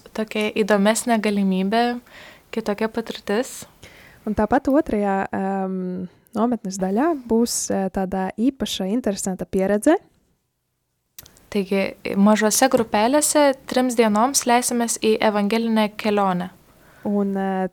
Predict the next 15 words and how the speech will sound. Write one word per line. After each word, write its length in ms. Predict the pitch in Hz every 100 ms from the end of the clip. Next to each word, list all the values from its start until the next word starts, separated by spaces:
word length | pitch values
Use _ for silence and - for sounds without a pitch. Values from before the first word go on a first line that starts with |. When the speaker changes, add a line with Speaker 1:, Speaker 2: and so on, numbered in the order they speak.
| -
Speaker 2:
trīs, 380 | 262 294 - -
eh, 160 | 196 185 -
tri-, 160 | 214 - - _ _ - - - -
mazajās 440 | 254 302 202 175
grupiņās 680 | - 302 - 269 214 196 -
mēs 320 | 196 202 208 190
dosimies 720 | 214 330 - 233 208 190 -
tādā 400 | 196 202 196 180
kā 200 | - 185
evangelizācijas 960 | - 254 247 202 190 208 180 190 196 -
ceļojumā. 640 | 233 202 180 175 175 190 - _ _ _ _ _ _ - - _
Speaker 1:
Keliausim 520 | - 208 196 247 269 226
po 160 | 214
visą 320 | 208 247 240
Lietuvą. 520 | 196 185 190 226 247